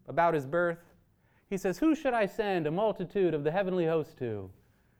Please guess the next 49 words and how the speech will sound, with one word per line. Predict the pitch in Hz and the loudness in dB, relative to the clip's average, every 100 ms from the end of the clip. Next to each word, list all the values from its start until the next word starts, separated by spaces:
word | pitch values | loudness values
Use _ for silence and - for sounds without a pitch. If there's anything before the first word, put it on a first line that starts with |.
| _ | _
Should | 110 | -12
I | 110 | -8
send | 180 208 | -4 -2
them | 202 | -2
to | 190 | 0
the | |
rabbi? | 190 208 214 208 208 | 4 4 4 0 -2
Should | 190 131 | -4 -8
I | |
send | 120 202 208 | -4 -2 -2
them | 190 | -2
to | |
the | 170 | -4
kings? | 160 220 214 202 202 196 - _ _ _ _ _ _ | -4 -4 -4 -6 -8 -12 -20 _ _ _ _ _ _
Should | - 160 | -8 -4
I | 160 | -2
send | 160 220 220 | -2 -2 0
them | 214 202 185 | 0 0 -2
to, | - 180 170 160 151 135 - - _ - | -2 0 2 2 0 -4 -10 -20 _ -4
you | 139 | 0
know, | 156 156 151 151 143 _ - | 4 4 4 2 -4 _ -8
uh, | 113 110 | -2 0
all | 135 190 | 4 6
of | 202 | 4
the | 180 | 0
Jews | 165 202 196 | 0 0 2
over | 196 190 180 | 2 2 0
in | 175 | 0
Babylon? | 185 202 196 190 190 180 156 _ _ _ _ _ _ - | 0 0 -2 -2 -6 -10 -14 _ _ _ _ _ _ -4
No, | 160 185 165 151 | 2 4 4 4
I'm | 180 196 | 2 0
gonna | 175 139 | -4 -4
send | - - - 190 180 | -8 -14 -4 -2 0
them | 170 | -2
to | 135 | -2
the | 139 127 | -2 -2
lowest | 123 170 202 190 170 | 0 2 4 2 -2
strata | - - 175 170 | -8 -6 -2 0
of | 156 | 0
the | 139 | -2
social | - 180 - 170 | -4 -4 -2 -4
order. | 170 170 143 | -2 0 0
I'm | 160 202 | 0 -2
gonna | 180 147 | -4 -6
send | - 202 196 | -6 -6 -4
them | 190 | -4
to | - | -2
the | 185 | -4
shepherds." | - - 170 - 147 117 101 92 - - | -4 -6 -8 -2 -2 -2 -4 -10 -18 -20